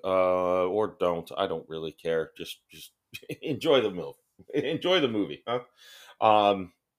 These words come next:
make sure you're sus-, subscribed to YouTube. Next week's episode, I am going to put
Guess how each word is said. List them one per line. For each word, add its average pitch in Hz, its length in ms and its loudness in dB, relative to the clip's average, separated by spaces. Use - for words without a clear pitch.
make 135 200 2
sure 180 180 0
you're 160 120 0
sus-, - 280 -6
subscribed 147 960 2
to 143 180 -2
YouTube. 127 680 -4
Next 143 320 2
week's 139 240 -4
episode, 127 520 4
I 120 200 4
am 127 440 -2
going 120 460 2
to 113 180 -10
put 117 360 2